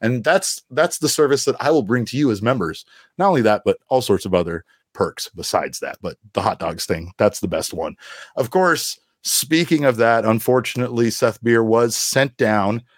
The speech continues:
uh, to the minors today. He was sent down to Reno Aces to make way for Sean Poppins' return, uh, to the injured, from the injured list. And again, uh, it,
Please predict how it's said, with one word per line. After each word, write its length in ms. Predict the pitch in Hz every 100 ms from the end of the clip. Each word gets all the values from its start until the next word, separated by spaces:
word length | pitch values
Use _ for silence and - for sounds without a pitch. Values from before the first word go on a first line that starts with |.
| _ -
uh, 180 | 87 95
to 140 | -
the 120 | 101 101
minors 480 | 107 120 117 113
today. 220 | - 113 123
He 60 |
was 100 | 107
sent 160 | 110 104
down 180 | 104 98
to 60 |
Reno 300 | 95 107 101
Aces 400 | 104 117 - 110
to 100 | -
make 240 | 107 101 104
way 180 | 107 107
for 160 | 104
Sean 320 | - 110 110
Poppins' 480 | 101 110 120 131 110
return, 480 | 117 110 123 123 123 _ _ _
uh, 200 | 98 98
to 160 | 95 110
the 180 | 101 104
injured, 480 | 120 123 127 127 117
from 140 | 123
the 80 | 123
injured 220 | 135 131
list. 260 | 139 135 120
And 100 | 110
again, 340 | 120 131 123 - - _ _
uh, 260 | - 92 90
it, 200 | 107 98